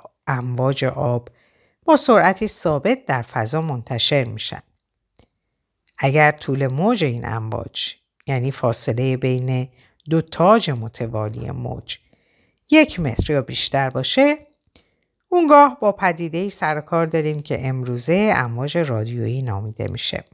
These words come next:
طول موج‌های پایین‌تر میکروموج، یعنی چند سانتی متر،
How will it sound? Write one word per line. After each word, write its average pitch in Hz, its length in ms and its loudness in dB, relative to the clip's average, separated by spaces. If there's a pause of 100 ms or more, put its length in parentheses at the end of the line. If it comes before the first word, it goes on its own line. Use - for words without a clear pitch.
(1900)
طول 294 260 8
موج‌های 233 540 4
پایین‌تر 190 1120 0 (200)
میکروموج، 147 1160 -2
یعنی 117 400 -2
چند 165 340 0
سانتی 110 440 -4
متر، 208 480 -2